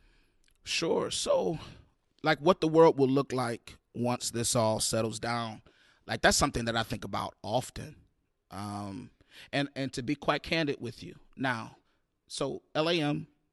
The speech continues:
you know, we're not inviting people to have church. We're just, I'm streaming from here and the doors are unlocked, and we've been doing that for quite some time now. So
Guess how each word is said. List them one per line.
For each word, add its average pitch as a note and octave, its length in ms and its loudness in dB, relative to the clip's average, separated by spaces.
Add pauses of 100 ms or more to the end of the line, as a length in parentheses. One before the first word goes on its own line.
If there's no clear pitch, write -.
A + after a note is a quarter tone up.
(360)
you C3 100 2
know, B2+ 80 2
we're B2+ 140 0
not B2+ 300 0
inviting A#2+ 480 0
people A#2+ 280 -4
to A#2 120 -2
have A#2+ 240 0
church. - 500 -4 (140)
We're G#2+ 100 -6
just, - 340 -6 (1400)
I'm - 80 -8
streaming A#2+ 420 -2
from B2 180 -4
here A2+ 220 -4
and A2+ 120 -6
the B2 60 -6
doors A#2 340 -4
are A2 80 -6
unlocked, A2 460 -6 (160)
and A2 180 -8
we've A2 160 -8
been A#2 140 -4
doing A2+ 220 -6
that A2 120 -6
for - 80 -14
quite G2+ 240 -6
some - 160 -6
time A2 320 -4
now. G#2+ 160 -8
So A2 260 -4